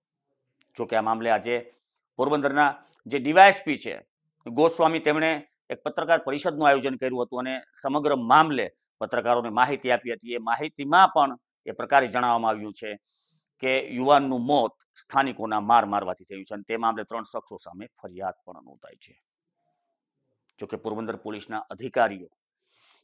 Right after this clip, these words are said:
એ વાતનો સ્વીકાર આડકતરી રીતે કરી રહ્યા છે કે ક્યાંય ને ક્યાંય પોલીસની,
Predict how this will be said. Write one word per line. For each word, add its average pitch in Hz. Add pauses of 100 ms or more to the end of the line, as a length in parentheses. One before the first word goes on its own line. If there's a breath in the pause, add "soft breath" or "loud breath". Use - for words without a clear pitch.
એ 127
વાતનો 165 (680)
સ્વીકાર 202
આડકતરી 190
રીતે 185
કરી 165
રહ્યા 151
છે 143
કે 139
ક્યાંય 190
ને 170 (140)
ક્યાંય 120 (640)
પોલીસની, 147